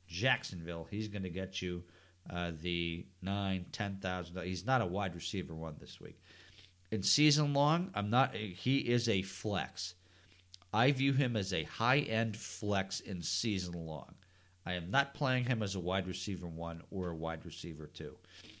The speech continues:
I am playing him solely as a flex play. To me,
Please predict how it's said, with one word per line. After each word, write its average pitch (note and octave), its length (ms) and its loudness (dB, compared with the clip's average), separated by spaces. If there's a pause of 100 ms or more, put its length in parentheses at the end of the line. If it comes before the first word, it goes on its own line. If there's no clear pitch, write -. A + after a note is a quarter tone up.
(220)
I G2 120 2
am A2 120 2
playing A2 400 -2
him F2+ 220 -2
solely C#3+ 680 0
as F#2+ 220 0
a F#2 60 -2
flex A#2 400 0
play. G#2+ 400 0 (400)
To C#3+ 100 4
me, D#3+ 460 8